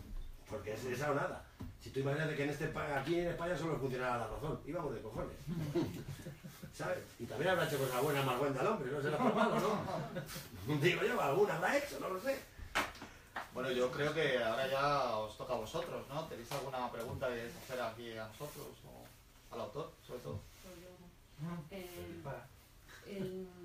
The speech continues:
Speaker 3: eh, tu libro que empieza en mil novecientos setenta y ocho, eh, Franco acababa de morir relativamente. ¿Cómo llegaba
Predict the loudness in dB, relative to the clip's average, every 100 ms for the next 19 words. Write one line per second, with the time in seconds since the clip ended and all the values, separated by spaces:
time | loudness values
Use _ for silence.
0 | -8 -8 -10 -10 -8 -6 -6 -8 -8 -6
1 | -4 -4 -4 -8 -8 -8 -8 -8 -8 -10
2 | -10 -10 -8 -6 -8 -8 -8 -8 -12 -20
3 | -10 -4 -4 -4 -6 -6 -4 -6 -6 -6
4 | -6 -6 -6 -6 -8 -10 -12 -12 -12 -12
5 | -12 -14 -14 -14 -12 -10 -8 -8 -10 -12
6 | -20 -20 -10 -4 -2 0 -2 -2 -2 -2
7 | -2 -4 -6 -8